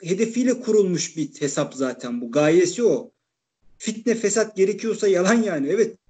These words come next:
tam olarak gayesi bu Fora'nın. Ya bundan niye rahatsız oluyorsun ki? Kulüp içi siyasette fikir belirtmiş olsa anlarım. Dersin ki atıyorum Sosa sözleşme yenilememiştir, tamam mı? Fora tweet atmıştır. Böylesi daha güzel olacak. O zaman her türlü tepkiyi koyarsın ama kulüp içi siyasette hiçbir şekilde fikir beyan etmeyen bir oluşum,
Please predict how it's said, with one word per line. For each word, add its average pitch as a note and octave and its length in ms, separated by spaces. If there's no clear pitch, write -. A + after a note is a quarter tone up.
tam G3 180
olarak G3+ 260
gayesi F3 420
bu F3 280
Fora'nın. C3+ 320
Ya D#3+ 180
bundan G#3+ 280
niye A3+ 160
rahatsız A3+ 280
oluyorsun A3+ 360
ki? - 120
Kulüp A#3 260
içi G#3+ 160
siyasette G3+ 520
fikir - 320
belirtmiş F#3+ 640
olsa F3 200
anlarım. F3 380
Dersin F#3 320
ki C#3 120
atıyorum D3+ 400
Sosa F3+ 140
sözleşme F#3 420
yenilememiştir, F#3 560
tamam F3+ 260
mı? - 120
Fora F#3+ 260
tweet F#3 200
atmıştır. B2+ 420
Böylesi D#3 320
daha D#3 120
güzel C#3+ 220
olacak. A#2+ 320
O F3 120
zaman G#3 260
her A3 200
türlü G3 200
tepkiyi G3+ 340
koyarsın F#3+ 300
ama G3 140
kulüp G3 260
içi - 180
siyasette F#3+ 420
hiçbir - 200
şekilde F#3+ 300
fikir F#3+ 320
beyan F#3 260
etmeyen E3+ 440
bir E3 40
oluşum, D#3+ 460